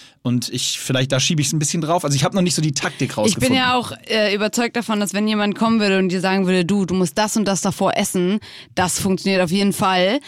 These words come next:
Speaker 2: Und wenn du das der, der Person Glauben schenken würdest, weil die autoritär genug ist und so weiter und du der vertraust,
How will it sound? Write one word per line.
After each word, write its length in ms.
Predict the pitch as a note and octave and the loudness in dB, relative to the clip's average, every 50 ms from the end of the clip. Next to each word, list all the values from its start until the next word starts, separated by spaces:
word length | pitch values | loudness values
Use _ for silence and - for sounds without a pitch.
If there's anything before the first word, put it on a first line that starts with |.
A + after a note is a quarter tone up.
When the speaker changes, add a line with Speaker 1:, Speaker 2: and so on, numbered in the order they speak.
| - - - - - | -12 -20 -20 -10 -6
Speaker 2:
Und 120 | - F3+ | -2 0
wenn 100 | G3+ G#3+ | 2 2
du 80 | A3 G#3+ | 2 2
das 240 | G#3 G3+ E3+ - - | 2 0 0 -2 -4
der, 260 | - G#3+ G#3 G3+ F#3 | -2 0 2 2 2
der 180 | F3+ G3+ G3+ | 2 0 0
Person 300 | F#3 G#3 G#3 F#3 G3 F#3+ | 2 2 2 2 2 2
Glauben 280 | E3+ G3 G3+ G#3+ A3+ A3 | 2 2 2 2 4 2
schenken 320 | - - G3 C3+ F3 F3 | 2 2 2 2 0 0
würdest, 340 | E3 F3+ F3 F#3+ F#3 - - | 0 0 0 0 0 -2 -2
weil 160 | F3+ F#3 F3+ | 0 0 0
die 160 | E3+ F3 F3+ A2+ | 2 2 2 2
autoritär 600 | D3 F3+ - F#3+ F#3+ F#3 E3+ - - G3+ G3 F#3+ | 0 0 0 0 0 -2 0 0 0 0 2 2
genug 260 | F#3+ F#3 F3+ - A2 | 2 2 2 2 0
ist 280 | C#3+ F#3+ G3 - - | 0 -2 -2 -2 -4
und 140 | - E3 F#3 | -4 -4 -2
so 80 | E3 F3 | -2 0
weiter 300 | F3+ F3+ F3+ F#3+ F3+ E3+ | 0 0 0 0 -2 -2
und 100 | F3+ F3 | -2 -2
du 100 | E3+ E3 | -4 -2
der 140 | D#3+ F3 F3 | -2 -2 -2
vertraust, 480 | - F3 - - F#3+ F#3+ G3 G3 - | -4 -6 -6 -4 -2 -2 -2 -2 -4